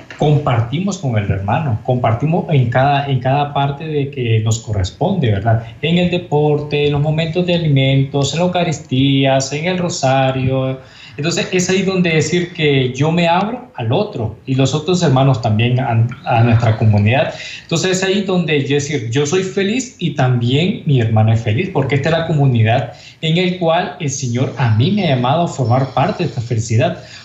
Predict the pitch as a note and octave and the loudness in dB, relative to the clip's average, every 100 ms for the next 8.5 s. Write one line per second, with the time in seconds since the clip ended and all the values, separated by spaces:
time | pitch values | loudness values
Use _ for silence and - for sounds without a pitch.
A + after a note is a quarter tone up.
0 | - C#3 C3+ D3 C#3+ C#3+ E3+ F3 D3 D#3 | -4 -2 0 0 0 0 -2 -2 -2 -2
1 | F3+ G3+ G3 F#3+ G3+ G3 E3+ D#3 D3+ G3 | 0 0 0 0 0 0 0 2 2 0
2 | - - C#3+ D3 D3+ D3 D3 C#3 C3 B2 | -4 -10 -4 0 0 2 2 2 4 4
3 | C#3+ C#3 - C#3+ C#3+ C3+ C3 B2 - A#2 | 4 2 2 0 2 0 -2 -2 -2 0
4 | C#3 F3+ C3 D3 F3 C3+ E3 F3+ - - | 2 0 0 0 0 0 0 -2 -6 -10
5 | - C#3+ C#3 - C#3+ C#3 D3+ E3 F3 D#3 | -2 0 0 0 -2 0 0 0 0 2
6 | C3 D3 D3+ C#3 C#3+ A2 F#2 - - B2 | 2 2 0 0 2 2 0 -4 0 2
7 | B2+ D3+ D3+ D3+ D3+ B2+ C#3+ C#3+ C3+ C#3+ | 2 0 0 2 2 2 2 2 2 0
8 | E3 C3+ A#2+ C#3 | -2 -2 0 -2